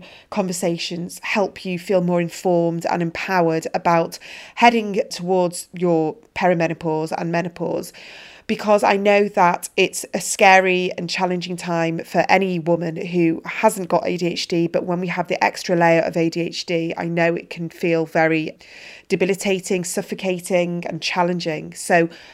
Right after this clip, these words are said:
my aim with these two episodes is to really lift the lid on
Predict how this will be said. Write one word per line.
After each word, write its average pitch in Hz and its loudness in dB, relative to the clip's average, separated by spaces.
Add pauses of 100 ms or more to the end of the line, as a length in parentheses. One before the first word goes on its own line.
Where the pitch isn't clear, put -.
(180)
my 202 2
aim 185 4
with 180 -4
these 180 -6
two 180 -6
episodes 156 -4
is 165 -2
to 180 -6
really 202 2
lift 202 -4
the 202 0
lid 170 4
on 160 0